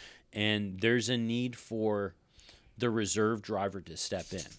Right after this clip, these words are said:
that Leclerc steps in at Ferrari, because there's rumors, and I don't think that these are, these are accurate, but the, the rumors are that the leading candidate to replace Kimi at this point,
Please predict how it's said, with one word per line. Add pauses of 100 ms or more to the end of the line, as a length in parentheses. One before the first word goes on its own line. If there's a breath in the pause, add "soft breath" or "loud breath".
(200)
that
Leclerc
steps
in
at
Ferrari,
because (420 loud breath)
there's
rumors,
and
I
don't
think
that
these
are, (840)
these
are
accurate,
but
the,
the
rumors
are
that (100)
the
leading
candidate
to
replace
Kimi
at
this
point,